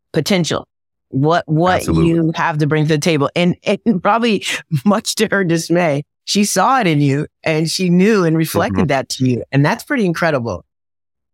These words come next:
Speaker 2: Yeah,
Speaker 1: I love
Speaker 2: absolutely
Speaker 1: that.
Speaker 2: has. It, yeah. Ironically, I thank her.
Speaker 1: <laughs> That's great. Will you give a couple of the voiceovers that you've done? Will you give an example of a, a couple that you've done?
Speaker 2: An
Speaker 1: Anything you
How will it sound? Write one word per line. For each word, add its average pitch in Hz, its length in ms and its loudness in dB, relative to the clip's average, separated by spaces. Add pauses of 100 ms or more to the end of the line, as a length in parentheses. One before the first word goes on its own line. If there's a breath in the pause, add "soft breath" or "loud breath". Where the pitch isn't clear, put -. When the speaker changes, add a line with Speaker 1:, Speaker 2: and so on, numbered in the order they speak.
(140)
Speaker 2:
Yeah, 82 320 -2 (320)
Speaker 1:
I 90 160 -2
love 151 240 2
Speaker 2:
absolutely 120 160 -2
Speaker 1:
that. 117 220 -4
Speaker 2:
has. - 200 -8 (540)
It, 80 120 -8 (160)
yeah. 87 200 -4 (200)
Ironically, 120 640 0
I 135 120 -2
thank 139 260 -2
her. 85 260 -4 (360)
Speaker 1:
<laughs> - 340 0
That's 196 260 -2
great. 170 380 -2 (100)
Will 220 140 0
you 240 160 2
give 269 240 2
a 262 80 0
couple 226 320 0
of 214 140 0
the 208 60 0
voiceovers 196 600 0
that 185 240 -4
you've 175 140 0
done? 180 420 0
Will 170 80 -2
you 170 60 0
give 175 140 0
an 175 60 0
example 165 400 -2
of 156 120 2
a, 156 220 0
a 143 40 -2
couple 156 260 -2
that 147 180 -2
you've 147 100 -2
done? 147 200 0 (600)
Speaker 2:
An 98 120 0
Speaker 1:
Anything 156 280 -2
you 175 80 2